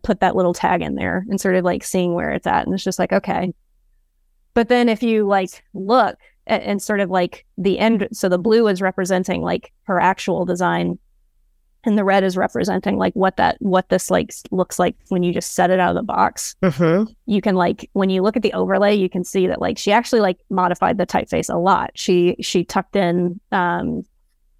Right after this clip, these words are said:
Speaker 1: uh, the, the R here to make room for this column. She removed the flags in a few places, including there. She's tucked in the zero, so it lines up here, um, and sort of made sure that the lines,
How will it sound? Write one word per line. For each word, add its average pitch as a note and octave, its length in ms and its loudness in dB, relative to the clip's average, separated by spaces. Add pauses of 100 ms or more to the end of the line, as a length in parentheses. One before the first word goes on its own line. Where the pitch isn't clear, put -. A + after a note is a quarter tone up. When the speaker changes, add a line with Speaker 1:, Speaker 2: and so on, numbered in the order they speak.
(240)
Speaker 1:
uh, F3+ 400 4
the, F3 220 0
the G3 180 -2
R G#3+ 220 4
here G#3+ 240 2
to G3+ 60 0
make F#3 200 -4
room F3+ 220 -4
for F3+ 100 -4
this F3 160 -4
column. G#3 480 4
She G3 160 -4
removed F#3 400 -2
the F3+ 80 -2
flags F#3 580 2
in F#3+ 140 -4
a F3+ 80 -4
few F#3 160 2
places, F3+ 560 0
including F3 480 -2
there. G3+ 460 2 (300)
She's - 280 -2
tucked - 260 -4
in G3+ 140 0
the F#3 80 -2
zero, G3 500 2
so F3+ 200 -2
it - 100 -2
lines F3+ 340 -2
up - 140 -6
here, G#3 580 2 (580)
um, F#3+ 640 2 (100)
and F#3 500 0
sort G#3 220 2
of F#3 80 2
made F#3 240 0
sure F3+ 260 2
that F3+ 220 -2
the F#3 80 0
lines, F3 640 -2